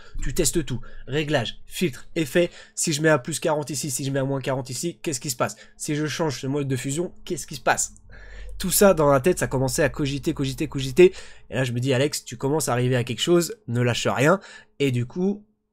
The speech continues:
voilà, mes progrès ont commencé à se voir, et, euh, on commençait tout doucement à me demander, voilà, quelques conseils, c'était pas la folie non plus, mais on commençait plus ou moins à me demander des conseils, voilà, comment t'as fait pour paramétrer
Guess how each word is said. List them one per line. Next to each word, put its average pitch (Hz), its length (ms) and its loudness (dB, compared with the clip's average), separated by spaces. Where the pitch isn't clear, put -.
voilà, 131 220 -2
mes 107 100 -10
progrès 139 540 2
ont 107 120 -2
commencé 139 480 0
à 120 80 0
se - 160 -6
voir, 190 380 2
et, 135 320 4
euh, 110 540 0
on 101 120 -8
commençait 110 460 -2
tout - 160 -10
doucement 127 600 -2
à 131 120 -2
me 131 80 -4
demander, 123 540 0
voilà, 131 160 -8
quelques 123 260 -6
conseils, 135 400 0
c'était 117 220 -4
pas 143 100 4
la 135 100 4
folie 139 200 2
non 135 120 2
plus, 185 200 6
mais 156 160 4
on 151 100 4
commençait 139 400 0
plus 127 260 -4
ou 127 40 0
moins 143 160 2
à - 20 4
me 131 60 0
demander 127 320 2
des 117 80 0
conseils, 120 260 -2
voilà, 123 220 0
comment 123 240 -4
t'as 117 100 -6
fait 135 160 -4
pour - 240 -8
paramétrer 110 600 -6